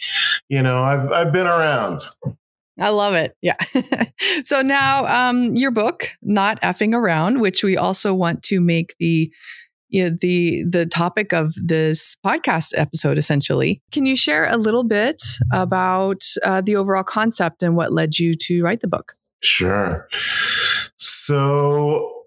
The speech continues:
Speaker 1: I, uh, I live in Seattle, and I like coffee, as m-, many of us do. So I've spent many, uh, weekend mornings in the coffee shop, drinking, you know, too much coffee and writing.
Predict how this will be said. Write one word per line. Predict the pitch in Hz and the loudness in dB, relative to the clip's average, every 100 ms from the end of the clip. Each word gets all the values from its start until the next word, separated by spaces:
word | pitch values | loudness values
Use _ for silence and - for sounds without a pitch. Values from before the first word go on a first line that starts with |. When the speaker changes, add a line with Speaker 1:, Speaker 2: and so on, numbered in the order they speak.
| _ _ - | _ _ -4
Speaker 1:
I, | 165 185 220 226 185 | 0 0 2 0 2
uh, | 180 175 - | 0 0 0
I | 156 | 0
live | 156 190 | 2 0
in | 190 | 0
Seattle, | - 135 98 95 101 85 - - | 0 0 0 0 -2 -6 -12 -4
and | 127 123 123 123 123 123 123 131 - - - | 0 2 2 2 2 2 2 0 -2 -8 -4
I | 139 147 | -2 2
like | 147 143 - | 0 0 -2
coffee, | - 123 113 - - - - 101 | -2 0 -2 -2 -2 -4 -6 -4
as | 98 95 113 | -2 0 0
m-, | 117 117 117 120 | 2 2 2 0
many | 117 113 | 0 0
of | 104 | 0
us | 98 87 92 | 0 0 -2
do. | 107 98 80 - - - - - | 0 0 -2 -4 -4 -2 -2 -2
So | 196 | -2
I've | 226 220 | -2 -2
spent | 190 165 143 | -2 0 2
many, | 151 165 160 156 151 147 131 | 2 2 0 0 0 -2 -2
uh, | 123 120 120 123 | 0 0 0 0
weekend | 123 143 143 131 117 | 0 0 0 0 2
mornings | 123 123 113 104 107 | 2 2 0 0 0
in | |
the | 107 | -2
coffee | - 127 123 113 | 0 0 0 0
shop, | - 107 95 101 - - - - - - | 2 2 2 -2 -6 -10 -6 -4 -6 -4
drinking, | 131 151 147 139 131 127 - | -2 0 2 2 2 2 0
you | 127 | 2
know, | 120 110 113 | 2 0 0
too | 156 | 2
much | 156 147 | 2 0
coffee | - 120 127 123 | -2 0 0 0
and | 135 139 | 2 2
writing. | 160 240 185 - | 2 2 0 -4